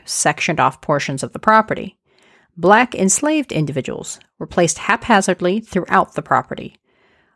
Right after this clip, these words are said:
often without a headstone or other marker to signify their place of rest. Despite the refusal of the owners to purchase any kind of identifier for the grave, enslaved individuals often used natural elements to highlight the location,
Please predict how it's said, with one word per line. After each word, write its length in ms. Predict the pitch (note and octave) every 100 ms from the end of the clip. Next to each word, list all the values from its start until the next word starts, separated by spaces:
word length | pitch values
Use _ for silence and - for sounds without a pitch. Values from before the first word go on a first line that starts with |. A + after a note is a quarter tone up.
| _
often 400 | - D#3 - G3
without 300 | G3 G3 G#3
a 60 | A3+
headstone 580 | E3+ D#3+ - C#3 D3+
or 160 | D#3+ -
other 220 | E3+ G#3+
marker 420 | G#3+ B2+ - - -
to 100 | -
signify 580 | - E3+ D#3 D3+ B2 C3
their 140 | D3
place 320 | - C3 C#3
of 140 | C3 -
rest. 420 | D3+ - - - _ _ _ _ _ _ _ _ _ - -
Despite 460 | - - - E3+ F3
the 100 | F#3
refusal 560 | F#3 - D#3 D#3 E3+
of 120 | E3+ -
the 120 | E3
owners 380 | D3 C#3 C#3+ -
to 80 |
purchase 360 | E3+ - - D3+
any 160 | D3 D3
kind 240 | - C#3+
of 100 | C3+
identifier 680 | C#3+ D3+ F#3 G#3+ C#3+ B2+ B2+
for 140 | -
the 80 | -
grave, 500 | - A3 F#3 - - _ _ _ _ _ -
enslaved 480 | F#3+ - C#4 C#4+ -
individuals 640 | B2+ - - - - - _
often 360 | - F3+ - G#3
used 280 | E3 E3 -
natural 440 | G3 A3+ - A#3+
elements 440 | D#3 C#3 C3 C3
to 100 | -
highlight 440 | D#3 F3 F3 B2+ B2
the 100 | C#3+
location, 600 | C#3+ C#3 E3+ D3+ - -